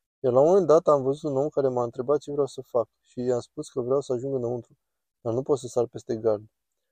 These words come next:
Atunci acesta m-a întrebat de ce nu folosesc ușa. Deși am deschis ușa, am intrat înăuntru și așa am ajuns în grădină. Mai târziu, când am ajuns să merg la biserică, am văzut o icoană în care Iisus Hristos bate la ușă, dar nu știam despre asta.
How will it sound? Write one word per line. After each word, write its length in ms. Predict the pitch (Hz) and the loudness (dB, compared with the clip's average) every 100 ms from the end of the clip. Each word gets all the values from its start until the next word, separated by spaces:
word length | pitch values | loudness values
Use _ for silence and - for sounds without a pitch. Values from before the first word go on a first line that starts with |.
| _ | _
Atunci 300 | - 135 139 | -6 -4 0
acesta 400 | 143 - 139 160 | 0 -2 -4 -2
m-a 120 | 143 | 0
întrebat 340 | 127 131 127 139 | 0 -2 0 0
de 60 | |
ce 140 | 127 135 | -2 -8
nu 80 | 131 | -8
folosesc 460 | 139 120 135 - - | -6 -6 -8 -12 -10
ușa. 260 | 143 - _ _ _ _ _ _ _ _ _ | -12 -12 _ _ _ _ _ _ _ _ _
Deși 220 | 123 - | -6 2
am 140 | 143 131 | 2 2
deschis 400 | 123 - 180 - | -4 -8 -10 -6
ușa, 440 | 113 - 123 151 _ _ | -6 -4 -4 -6 _ _
am 180 | 135 123 | -8 -6
intrat 280 | 120 160 151 | -4 -4 -4
înăuntru 360 | 135 135 160 | -4 -4 -6
și 140 | 139 135 | -8 -6
așa 260 | 117 147 | -4 0
am 60 | 143 | 0
ajuns 220 | 135 131 | 0 -4
în 120 | 139 | -6
grădină. 440 | 127 127 120 113 120 _ _ _ _ _ _ - | -2 -2 -2 -10 -12 _ _ _ _ _ _ -2
Mai 140 | 127 | -2
târziu, 280 | 135 131 202 | 0 -2 -2
când 160 | 196 | -2
am 120 | 160 139 | 2 2
ajuns 280 | 131 165 | 2 -2
să 80 | - | -4
merg 180 | 135 147 | -2 2
la 100 | 139 | 2
biserică, 440 | 117 117 175 165 | 0 -4 -8 -4
am 80 | 135 | -4
văzut 160 | 151 - | -4 -4
o 60 | |
icoană 380 | 156 - 156 135 | -4 0 2 2
în 60 | 113 | 0
care 160 | 117 | -2
Iisus 260 | 110 - 135 | -4 -6 -12
Hristos 400 | 120 117 - 127 | -10 -10 -4 -4
bate 320 | 120 127 - | 2 2 2
la 100 | 123 | 2
ușă, 300 | 113 120 - | 2 0 -6
dar 180 | 120 123 | -4 -4
nu 80 | 139 | -6
știam 280 | - 135 113 | -10 -8 -8
despre 300 | 110 - 117 | -10 -8 -10
asta. 200 | - | -10